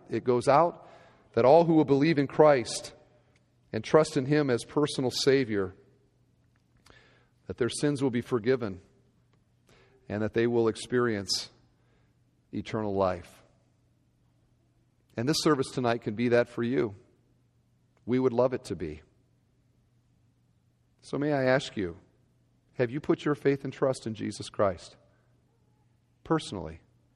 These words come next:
is he your Savior and Lord? You can do that tonight by simply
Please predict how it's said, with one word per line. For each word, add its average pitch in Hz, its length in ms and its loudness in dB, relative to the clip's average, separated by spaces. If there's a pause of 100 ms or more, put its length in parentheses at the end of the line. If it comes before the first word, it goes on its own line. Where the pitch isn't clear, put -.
(520)
is 185 360 2
he 127 400 -2 (720)
your 113 180 0
Savior 104 480 -4
and 95 100 -8
Lord? 78 260 -12 (1120)
You 131 100 -4
can 143 120 -2
do 160 140 0
that 151 140 2
tonight 110 340 -2
by 117 140 0
simply 117 580 -4